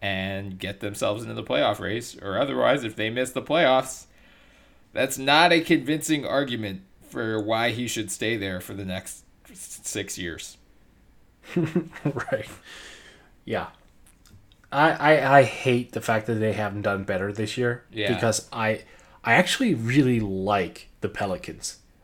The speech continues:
Speaker 2: I know that they have no wings
Speaker 1: Right.
Speaker 2: to speak of,
Speaker 1: Yeah.
Speaker 2: but they have three very talented big men.
Speaker 1: Mm-hmm.
Speaker 2: They have Drew Holiday, and they have a bunch of guards, like, each one more, who's, who are, like,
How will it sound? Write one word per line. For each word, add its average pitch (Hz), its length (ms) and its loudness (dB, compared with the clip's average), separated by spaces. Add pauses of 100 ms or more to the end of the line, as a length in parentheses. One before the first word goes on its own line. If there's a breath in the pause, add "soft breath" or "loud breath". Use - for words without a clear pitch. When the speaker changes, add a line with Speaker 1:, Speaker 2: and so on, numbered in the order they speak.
(100)
Speaker 2:
I 135 100 6
know 147 240 6
that 165 140 0
they 143 120 4
have 117 200 -2
no 110 200 2
wings 110 640 -4
Speaker 1:
Right. 95 320 -6
Speaker 2:
to 127 120 -2
speak 98 320 -6
of, 95 220 -8 (200 soft breath)
Speaker 1:
Yeah. 98 260 -6
Speaker 2:
but 131 160 6
they 135 140 6
have 123 300 4 (220 soft breath)
three 165 500 8
very 131 640 6
talented 110 600 0
big 92 200 -6
men. 107 340 -4
Speaker 1:
Mm-hmm. 110 380 -10 (140)
Speaker 2:
They 123 180 4
have 113 280 4
Drew 160 260 10
Holiday, 104 640 0 (380 soft breath)
and 117 520 2
they 127 160 0
have 127 180 2
a 123 60 2
bunch - 260 2
of 185 100 0
guards, 107 420 0
like, 104 120 -2
each 104 240 -8
one 120 180 -2
more, 104 200 -4
who's, 113 260 -2
who 117 160 -4
are, 107 160 2
like, 101 200 -8